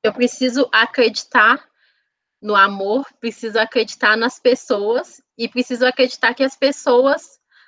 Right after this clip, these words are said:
vão ter amor e empatia pelas outras pessoas. E que em algum momento isso vai mudar. E eu sinto sim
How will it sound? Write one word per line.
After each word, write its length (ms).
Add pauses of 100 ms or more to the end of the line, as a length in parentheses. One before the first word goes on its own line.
(140)
vão 220
ter 200
amor 420
e 60
empatia 720 (400)
pelas 340
outras 300
pessoas. 720 (480)
E 140
que 640
em 160
algum 380
momento 760
isso 260
vai 160
mudar. 440 (320)
E 60
eu 120
sinto 340
sim 340